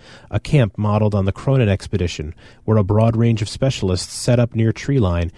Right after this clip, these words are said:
in as pure a wilderness as they can conveniently get to. They wanted me along because of my extensive experience in Nepal, meaning they wanted me to be Sirdar,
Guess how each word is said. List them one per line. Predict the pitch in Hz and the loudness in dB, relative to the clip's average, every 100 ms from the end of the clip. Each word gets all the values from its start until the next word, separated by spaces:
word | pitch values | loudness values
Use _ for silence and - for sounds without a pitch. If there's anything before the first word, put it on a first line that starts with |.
| - - | -18 -4
in | 120 | 0
as | 110 - | 0 -2
pure | - 131 127 | 0 2 4
a | |
wilderness | 117 135 127 90 90 | 4 2 2 0 -2
as | 98 | -2
they | 101 | -2
can | 101 104 | -2 -4
conveniently | 107 107 110 113 101 | -2 0 0 0 0
get | 101 107 | 0 -4
to. | - 76 90 - - - - | -6 -10 -10 -18 -20 -20 -4
They | 104 | 0
wanted | 110 113 104 | 2 0 0
me | 127 | 2
along | 117 98 98 | 4 4 2
because | 95 92 110 98 | 0 -2 -2 -2
of | 95 | 0
my | 98 95 92 - - | 0 -2 -4 -10 -10
extensive | - - 127 123 - 135 | -10 -2 0 0 0 -2
experience | 110 - - 147 120 92 87 98 | -4 -10 -4 -2 0 -2 -4 -4
in | |
Nepal, | 90 85 135 104 76 - - - - _ | -4 -4 -4 -4 -6 -14 -20 -20 -20 _
meaning | 110 113 107 | -2 0 0
they | 101 101 | 2 2
wanted | 98 98 95 | 2 0 0
me | 95 | 0
to | 90 | -2
be | 92 90 | -2 -2
Sirdar, | - 127 101 76 80 | 0 0 0 -4 -6